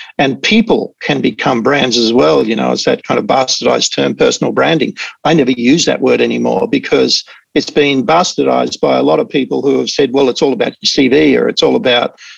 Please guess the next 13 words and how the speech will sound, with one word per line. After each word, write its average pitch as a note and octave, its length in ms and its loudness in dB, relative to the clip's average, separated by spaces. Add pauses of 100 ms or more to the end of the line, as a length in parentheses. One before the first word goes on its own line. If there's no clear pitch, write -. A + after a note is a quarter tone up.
(140)
you C#3+ 80 0
know, B2+ 120 0
the - 120 -2
clothes D3+ 500 2
you A#2+ 140 0
wear B2 340 0
or A#2 160 0
your A2+ 120 0
style C3+ 440 2
and B2 120 -4
manner B2+ 340 -2
it, D3+ 140 2 (200)
or, C#3+ 140 4